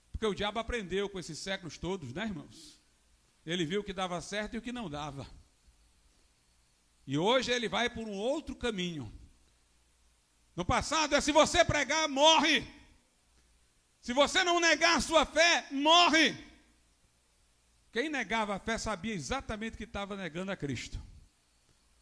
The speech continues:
O diabo hoje diz assim: "Não, você continua sendo cristão, Jesus é bom, é importante, fique com ele.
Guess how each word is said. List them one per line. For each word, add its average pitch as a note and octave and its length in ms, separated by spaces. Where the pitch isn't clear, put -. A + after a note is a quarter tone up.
O E3+ 100
diabo F#3 380
hoje G3 280
diz F#3+ 200
assim: G3+ 180
"Não, G#3 240
você F3+ 260
continua G#3+ 480
sendo G#3+ 220
cristão, F3+ 600
Jesus D#3+ 400
é A#3 40
bom, F3 380
é - 20
importante, G#3+ 920
fique C4 240
com C#4+ 180
ele. G#3+ 340